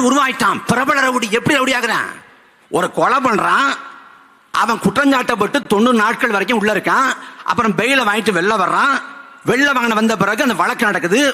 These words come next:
வழக்குல தண்டனை பெறல, மறுபடியும் ஒரு கொலை பண்றான்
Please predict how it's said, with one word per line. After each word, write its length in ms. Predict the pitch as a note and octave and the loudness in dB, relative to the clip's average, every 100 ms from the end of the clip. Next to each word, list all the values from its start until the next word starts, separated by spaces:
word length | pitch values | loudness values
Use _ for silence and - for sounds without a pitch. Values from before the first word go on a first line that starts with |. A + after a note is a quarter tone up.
| - | -2
வழக்குல 440 | D3+ G#3 B3+ B3 A3 | 0 0 0 0 0
தண்டனை 300 | E3+ A3+ A3+ | 0 0 -2
பெறல, 260 | E3+ E3 F3+ C4+ C4 - - - | -2 0 0 0 -4 -8 -20 -4
மறுபடியும் 520 | C3 G3 C4+ D4 D#4 | 0 2 2 2 2
ஒரு 80 | C#4+ | 2
கொலை 160 | G#3 A3 | 0 2
பண்றான் 440 | F#3 D#3 G3 C4 | 2 2 2 2